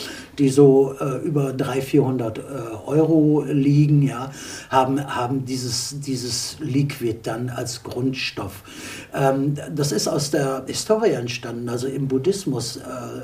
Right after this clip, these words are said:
für die Räucherstäbchen und Räucherhölzer und so, deswegen heißt er auch Paradiesbaum. Und, äh, und, und das hat sich jetzt die, die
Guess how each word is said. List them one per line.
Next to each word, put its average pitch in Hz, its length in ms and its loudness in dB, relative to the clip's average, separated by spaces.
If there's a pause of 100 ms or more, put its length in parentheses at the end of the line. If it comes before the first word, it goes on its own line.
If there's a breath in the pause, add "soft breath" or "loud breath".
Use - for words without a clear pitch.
für - 200 -6
die 123 160 -4
Räucherstäbchen 143 880 -2
und 127 220 -4 (400 loud breath)
Räucherhölzer 147 840 2
und 147 180 -2
so, 151 180 2
deswegen 143 400 0
heißt 143 160 2
er 139 80 -2
auch - 80 -8
Paradiesbaum. 131 1040 -6 (640 loud breath)
Und, 143 440 6
äh, 139 300 6 (100)
und, 147 280 0
und 156 340 -8
das 143 200 0
hat 156 120 0
sich - 180 -4
jetzt 143 320 -2
die, 131 320 2
die 120 380 -4